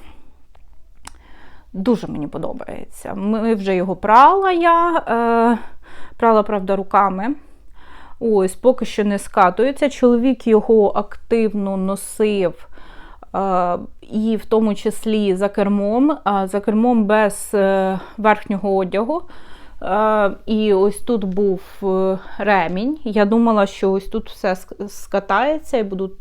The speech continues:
ну, буде щось просто страшне там відбуватись. Ні, все нормально, ніяких проблем взагалі.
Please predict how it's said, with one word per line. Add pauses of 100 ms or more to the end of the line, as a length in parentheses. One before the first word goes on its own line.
(100)
ну,
буде
щось
просто
страшне
там
відбуватись. (540)
Ні, (360)
все
нормально, (580)
ніяких
проблем (540)
взагалі.